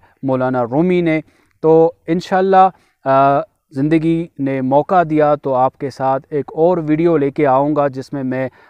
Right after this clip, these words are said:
ख़ास तौर पर कि इनके जो एक लव जर्नी है उसके बारे में बात कर दूं। तो अभी के, अ, ये मेरे ख़्याल में काफ़ी है इस वीडियो में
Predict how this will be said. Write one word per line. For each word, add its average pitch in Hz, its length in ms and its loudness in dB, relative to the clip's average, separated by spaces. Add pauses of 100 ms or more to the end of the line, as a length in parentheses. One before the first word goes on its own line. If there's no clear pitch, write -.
(100)
ख़ास 180 440 2
तौर 143 220 -2
पर 143 240 -2
कि 147 220 -8 (100)
इनके 156 380 -4
जो 147 320 -6
एक 139 400 -4 (400)
लव 165 320 4
जर्नी 143 440 -2
है 131 160 -6 (100)
उसके 143 240 -8
बारे 120 240 -4
में 117 180 -8
बात 131 260 2
कर 131 180 -4
दूं। 135 220 -4 (360)
तो 147 200 -4
अभी 175 300 0
के, 156 300 0
अ, 131 440 -4
ये 156 340 -2 (160)
मेरे 123 140 -2
ख़्याल 147 320 0
में 143 160 -4
काफ़ी 160 400 -4
है 147 180 0 (240)
इस 143 180 -8
वीडियो 147 440 0
में 151 220 0